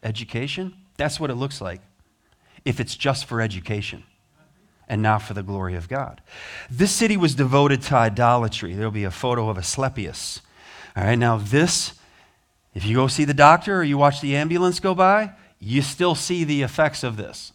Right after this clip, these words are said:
this serpent on the cross. All right, still, it's still known. There was, uh, I don't have all of the pictures, all right? Holy land pho-, photos dot com or dot org.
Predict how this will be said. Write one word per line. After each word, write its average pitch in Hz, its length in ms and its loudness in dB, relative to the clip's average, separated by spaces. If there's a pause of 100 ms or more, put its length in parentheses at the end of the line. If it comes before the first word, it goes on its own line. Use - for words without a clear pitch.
this 135 180 -4
serpent 117 640 -4
on 135 380 0
the 143 300 -2 (360)
cross. - 460 -2 (320)
All 113 80 -2
right, 151 100 0
still, 185 400 2 (200)
it's 151 120 0
still 202 160 2
known. 165 180 6
There 180 100 8
was, 151 160 4 (340)
uh, 143 180 4
I 160 80 8
don't 180 120 4
have 170 240 6
all 160 280 8
of 147 80 2
the 139 40 -4
pictures, 127 380 -2
all 113 80 2
right? 123 80 0
Holy 202 380 2
land 185 280 4
pho-, 170 340 4
photos 160 520 2
dot 135 520 4 (380)
com 135 360 2
or 113 40 0
dot 113 220 2
org. 113 320 2